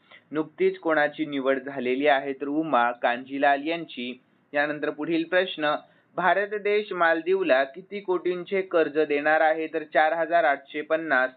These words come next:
यानंतर नरेंद्र मोदी सर्वाधिक काळ पंतप्रधान पदावर राहणारे कितवे नेते ठरले? तर दुसरे.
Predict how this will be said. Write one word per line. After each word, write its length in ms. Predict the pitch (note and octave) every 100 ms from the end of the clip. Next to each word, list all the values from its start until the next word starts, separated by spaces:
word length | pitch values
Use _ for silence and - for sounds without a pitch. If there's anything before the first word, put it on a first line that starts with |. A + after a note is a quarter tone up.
| _ _ _ D3
यानंतर 480 | E3+ F3 F3 F#3
नरेंद्र 460 | F3+ E3 E3+ F#3 F#3+
मोदी 340 | F#3 F#3 F3+
सर्वाधिक 600 | F#3 E3+ D#3 D#3 D#3 D3+
काळ 320 | D3 E3+ C#3+ C3+
पंतप्रधान 760 | D3+ C#3+ C#3 D#3 D#3 D#3+ E3+
पदावर 480 | D#3+ C#3+ C3+ C3+ C#3
राहणारे 580 | C3+ C3+ C#3 D3 D#3 D#3+
कितवे 440 | D#3 D#3 C#3 D3
नेते 300 | C#3 B2 B2+
ठरले? 420 | B2+ D#3+ C#3 A#2
तर 200 | A#2 B2
दुसरे. 500 | B2+ D#3 D#3 A#2+ A#2+